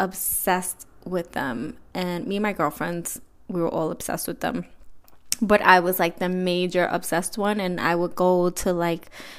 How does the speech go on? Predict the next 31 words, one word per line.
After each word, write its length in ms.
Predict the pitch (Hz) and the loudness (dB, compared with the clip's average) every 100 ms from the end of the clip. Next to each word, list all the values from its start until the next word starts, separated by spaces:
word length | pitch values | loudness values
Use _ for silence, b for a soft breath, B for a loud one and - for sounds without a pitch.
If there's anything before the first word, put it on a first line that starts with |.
| B | B
their 160 | - - | -2 -2
concerts, 1200 | - 254 254 247 247 240 233 233 233 226 - - - | 2 6 8 6 6 6 8 8 6 4 -4 -8 -6
you 140 | 190 | -2
know, 380 | 185 170 170 170 | -2 0 -2 -2
I 140 | 170 175 | 0 0
would 180 | 175 - | -2 0
go, 560 | 180 175 175 175 185 - - - - - | 0 2 -2 -2 -6 -10 -20 -20 -20 8
always 320 | 254 240 269 | 10 12 8
try 160 | 269 214 | 6 4
to 60 | 202 | 4
get 200 | 196 190 | 2 2
backstage. 1000 | 175 170 - - 226 214 208 208 208 185 | 0 0 -2 4 6 8 6 4 2 2
I 140 | - | 4
would 160 | 180 175 | 4 4
follow 260 | 175 175 | 2 2
them 180 | 175 180 | 0 -4
for 160 | 180 - | -4 -4
any 420 | 185 180 180 185 - - - | -2 -2 -2 -4 -8 -4 0
autograph 460 | 190 190 175 185 | 0 2 0 0
signings 360 | 190 180 175 175 | -2 0 -2 -4
that 140 | 175 | -6
they 140 | - 180 | -4 -4
had. 600 | - 269 254 226 214 247 B B B B B - | -2 2 4 6 4 0 B B B B B 0
I 100 | 196 | 0
joined 380 | 190 190 185 185 | 2 0 0 2
their 200 | 185 185 | 0 0
fan 380 | - 233 233 | 2 4 4
club. 420 | 233 226 220 220 - | 2 2 4 2 2
So 120 | 202 | 4
my 180 | 175 226 | 6 4
friends, 560 | - 311 302 294 - | 6 6 6 4 0